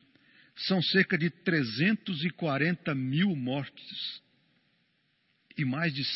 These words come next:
cinco milhões de pessoas infectadas no mundo. São trezentos e quarenta mil sonhos desfeitos.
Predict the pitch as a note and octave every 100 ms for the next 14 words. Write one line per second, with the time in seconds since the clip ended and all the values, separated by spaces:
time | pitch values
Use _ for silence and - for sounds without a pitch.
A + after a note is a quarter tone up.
0 | - A3 A3 G3 F3 B2 B2+ C3+ - -
1 | - _ _ _ _ _ _ - A#2+ D3
2 | A#2 C3 A#2 B2 C3 - - G#2+ G#2+ G#2+
3 | A2+ G2 F#2+ F2 - _ _ _ _ _
4 | _ _ _ _ _ _ _ _ _ _
5 | _ _ _ - - - - E3 D3+ E3+
6 | C3+ A2+ G3 G#3 D3+ E3 D#3 C3+ D#3+ -
7 | C3+ B2+ D#3+ F#3 - - D3+ C#3 B2+ -
8 | - G#2+ G#2 - - -